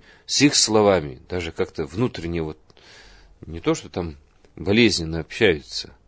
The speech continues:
а ориентируются на их одобрение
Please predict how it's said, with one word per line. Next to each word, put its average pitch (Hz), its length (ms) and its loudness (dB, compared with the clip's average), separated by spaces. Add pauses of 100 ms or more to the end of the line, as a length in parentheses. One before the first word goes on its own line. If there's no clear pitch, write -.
(760)
а 82 460 -4
ориентируются 85 1120 -2
на 71 240 -12 (180)
их 78 240 -16
одобрение 92 800 0